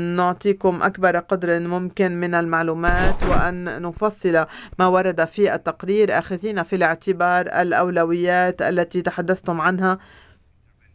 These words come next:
في مداخلاتكم. بداية، الأزمة المالية وبرامج التقشف في اليونان، فهذه المسألة لا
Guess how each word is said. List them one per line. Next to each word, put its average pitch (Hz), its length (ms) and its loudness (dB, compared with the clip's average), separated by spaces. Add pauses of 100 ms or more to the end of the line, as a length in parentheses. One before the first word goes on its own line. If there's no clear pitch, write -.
(420)
في 226 160 -2
مداخلاتكم. 156 920 -2 (720)
بداية، 202 500 2 (4000)
الأزمة 185 760 0
المالية 180 680 2
وبرامج 170 640 0
التقشف 180 800 -4
في 170 420 2
اليونان، 180 680 0 (560)
فهذه 180 600 2
المسألة 180 840 2
لا 185 540 2